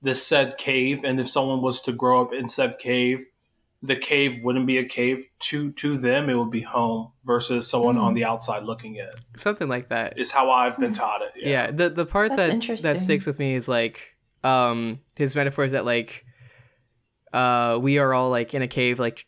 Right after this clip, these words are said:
Speaker 3: chained down, and on a wall,
Speaker 1: Mm-hmm.
Speaker 3: l-, um, we see, like, shadows of things passing outside, um, and we think that the shadows are what is real,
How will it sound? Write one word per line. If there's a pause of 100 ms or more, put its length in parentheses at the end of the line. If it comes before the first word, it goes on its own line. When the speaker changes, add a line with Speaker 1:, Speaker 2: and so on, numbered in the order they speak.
(120)
Speaker 3:
chained (200)
down,
and
on
a
wall,
Speaker 1:
Mm-hmm.
Speaker 3:
l-,
um, (160)
we
see,
like, (600)
shadows
of
things
passing
outside, (320)
um, (500)
and
we
think
that
the
shadows
are
what (160)
is
real,